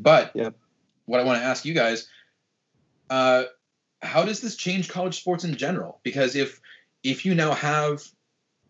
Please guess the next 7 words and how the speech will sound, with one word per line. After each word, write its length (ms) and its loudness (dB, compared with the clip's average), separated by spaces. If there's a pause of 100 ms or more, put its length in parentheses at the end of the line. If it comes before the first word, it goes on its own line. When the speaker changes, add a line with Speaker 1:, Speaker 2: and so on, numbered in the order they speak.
(480)
Speaker 1:
you 180 -4
can't 240 0
really 160 2
have, 500 0
uh, 340 4 (180)
March 320 -2
Madness 680 -6